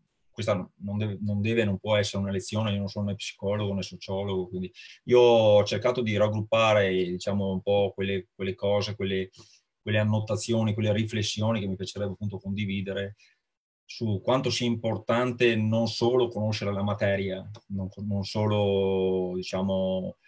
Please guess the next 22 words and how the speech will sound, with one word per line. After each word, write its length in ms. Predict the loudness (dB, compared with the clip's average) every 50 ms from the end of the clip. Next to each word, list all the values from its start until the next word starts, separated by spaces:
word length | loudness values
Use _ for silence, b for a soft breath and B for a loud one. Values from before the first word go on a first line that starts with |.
| b b b b _
noi 180 | -6 -4 -2
allenatori 400 | 0 0 -2 -2 -2 -2 -2 -2
spesso 320 | -2 -2 -4 -4 -4 -4 -6
siamo 220 | -4 -4 -2 -2
molto 220 | -2 -2 -2 -4 -6
appassionati 840 | -6 -6 -8 -6 -6 -4 -4 -4 -4 -4 -4 -4 -2 -2 -4 -6 -8
di, 160 | -8 -12 -12 _ _ _ _
io 100 | -16 -14
per 140 | -14 -14 -12
primo, 260 | -8 -6 -4 -2 -2
molto 220 | -2 -4 -6 -6 -10
appassionati 400 | -12 -12 -10 -8 -8 -8 -6 -6
di 180 | -8 -8 -8
tattica, 540 | -8 -8 -8 -8 -8 -10 _ -20 -12 -12 -10
di 280 | -10 -8 -8 -8 -8 -8
esercitazioni, 920 | -8 -10 -14 -16 -16 -16 -16 -16 -14 -10 -6 -4 -4 -4 -2 -2 -4 -4 -4
di, 260 | -6 -6 -6 -8 -8
di 180 | -8 -10 -8 -6
metodologia, 920 | -6 -8 -6 -6 -6 -4 -2 -2 -2 -4 -4 -4 -4 -2 -2 -2 -4 -6 -6
di 180 | -8 -10 -12 -8
dati, 600 | -6 -4 -4 -2 -4 -4 -8 _ -12 -12 -10 -10
di, 380 | -10 -12 -12 -12 -12 -14 -16